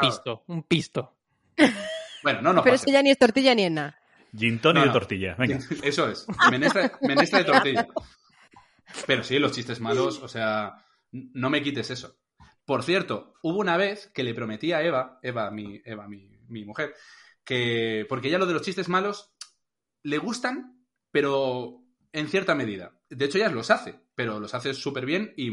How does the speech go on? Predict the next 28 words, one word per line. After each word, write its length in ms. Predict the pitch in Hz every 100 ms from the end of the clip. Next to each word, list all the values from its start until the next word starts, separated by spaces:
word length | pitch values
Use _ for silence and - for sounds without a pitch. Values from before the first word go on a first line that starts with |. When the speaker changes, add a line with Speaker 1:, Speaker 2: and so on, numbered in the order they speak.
| 107
Speaker 2:
pocos. 420 | - 147 - - _ _ _ -
No 120 | 85
es 80 | -
como 180 | 107 92
yo. 100 | 85 _ _ _ _ _ _ _ -
Y 120 | 151
le 140 | 143
prometí 360 | 143 143 143 202
que 60 |
estaría 240 | - 180 190
una 100 | 180
semana 240 | 170 175 247
sin 80 |
hacer 200 | 139 160
chistes 300 | 156 175 135
malos. 380 | 120 110 85 -
Una 220 | - 170 202
semana 300 | 160 165 175
entera, 480 | 131 127 156 190 -
siete 400 | - 170 175 143
días, 240 | 160 170
estuve 260 | 131 160 180
sin 140 | 151
hacer 420 | 135 196 214 - -
ni 320 | 196 214 208
un 180 | 262 202
chiste 260 | 156 139 113
malo. 300 | 101 95